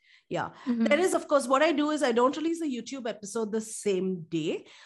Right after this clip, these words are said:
Speaker 1: I use, I release the YouTube episode either later or right now we're actually doing some I G T V cuts, so we can actually keep pushing, uh, podcast promos by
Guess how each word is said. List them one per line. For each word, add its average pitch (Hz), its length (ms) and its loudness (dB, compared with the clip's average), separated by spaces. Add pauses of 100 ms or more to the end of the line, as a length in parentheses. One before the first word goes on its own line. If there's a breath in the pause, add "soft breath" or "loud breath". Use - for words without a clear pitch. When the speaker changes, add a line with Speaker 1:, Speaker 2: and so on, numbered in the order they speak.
Speaker 1:
I 220 120 2
use, 240 680 -2
I 196 280 2
release 220 320 -2
the 240 160 -4
YouTube 202 320 -4
episode 196 420 -4
either 190 320 -2
later 220 380 0
or 214 180 0
right 202 260 -4
now 240 140 -4
we're 220 160 -4
actually 214 380 -8
doing 196 240 -2
some 226 180 -4
I 202 160 0
G 208 140 -4
T 240 140 -4
V 220 160 -8
cuts, 196 300 -4
so 214 120 -2
we 202 100 -4
can 214 160 -4
actually 202 340 -8
keep - 240 -12
pushing, 208 460 -4 (420 loud breath)
uh, 190 200 0
podcast 202 460 -4
promos 196 560 -2 (260 loud breath)
by 196 440 0